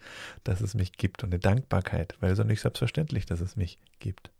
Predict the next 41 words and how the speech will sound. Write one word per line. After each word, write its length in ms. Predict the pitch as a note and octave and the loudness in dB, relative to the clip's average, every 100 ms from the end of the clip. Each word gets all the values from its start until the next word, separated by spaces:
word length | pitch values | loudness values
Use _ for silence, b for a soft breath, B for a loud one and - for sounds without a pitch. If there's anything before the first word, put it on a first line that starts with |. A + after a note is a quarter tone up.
| _ _ _ _ B B B B B B B B B B B B | _ _ _ _ B B B B B B B B B B B B
Was 220 | A#2 - | 0 6
auch 280 | A2+ E3+ F3 | 6 6 4
entstanden 640 | D#3+ - - C3+ D#3 D3 | 0 0 0 0 -2 -4
ist, 320 | C3+ C3+ - | -4 -6 -8
das, 240 | B2 - - | -10 -8 -2
äh, 180 | A#2 | 0
vielleicht 280 | A2+ - G#2 | 0 -2 -2
auch 80 | G#2+ | -2
noch 120 | A2 | 0
ein 160 | G#2 G2+ | -2 -2
wichtiger 440 | A2 - G#2 G#2 | -2 -2 -2 0
Punkt 420 | - - D3+ E3 | -2 -2 0 0
für 80 | - | 2
mich 280 | G#2 D3+ - | 4 2 0
zumindest, 640 | - D#3+ E3 D#3+ E3+ - | -8 -2 0 0 -2 -6
ist, 200 | - B2 | -12 -6
ähm, 320 | D#3 A#2 A#2 A#2 B B B B B B B | 0 2 2 -2 B B B B B B B
in 100 | - | -4
diesem 220 | A2+ A2 | -2 -2
Prozess, 540 | - A2 - A2 G#2+ - B B B B | -2 -2 2 4 4 -2 B B B B
dass 160 | A2+ | -6
mir 80 | A#2 | -4
eben 140 | A2+ | 0
ja 120 | A2+ - | 2 0
auch 120 | - | -2
klar 260 | - G#2 | 0 2
geworden 280 | A2 G#2 G2+ | 2 2 0
ist, 100 | G2 | 0
was 120 | - | -4
ich 120 | G2+ - | -4 -4
wirklich 300 | F#2+ F#2+ - | -4 -6 -6
brauche 420 | - F#2 F#2 - | 0 2 2 0
und 100 | F#2+ | -4
wie 80 | G2+ | -6
viel 340 | - G#2+ - | -4 -4 -2
eigentlich 280 | G2 G2+ - | -2 -4 -4
da 80 | - | -6
im 160 | F#2+ | -6
Grunde 360 | A2+ A2 G#2+ - | -2 0 0 0
einkonditioniert 1000 | G#2 G#2+ A2 G#2 G#2 - A2 G2 G2 - | 0 0 0 0 0 0 -2 0 0 0
wurde, 400 | G2+ G2 G2 | 2 4 4